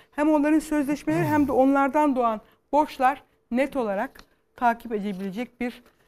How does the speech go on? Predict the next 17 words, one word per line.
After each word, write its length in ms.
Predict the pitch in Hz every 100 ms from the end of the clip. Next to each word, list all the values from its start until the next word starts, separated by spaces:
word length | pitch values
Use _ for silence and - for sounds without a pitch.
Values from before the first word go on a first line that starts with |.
| _ -
e, 120 | 208
merkez 480 | 220 226 220 240 -
kurulacak. 540 | - 202 190 208 233
Zaman 280 | 208 240 277
aşımına 340 | 269 269 254 254
uğramaması 640 | 240 254 247 226 214 214
bu 80 | 226
suçların 520 | 226 214 - 233 233 -
çok 260 | 277 269
önemli. 440 | 220 185 175 196 277 - - - _
Yani 300 | 277 339 311
bütün 300 | 294 415 403
bunlar 240 | 330 277 285
için 340 | 269 285 285 _ -
güçlü 320 | 262 - 285
bir 100 | 254
irade 500 | 240 220 226 233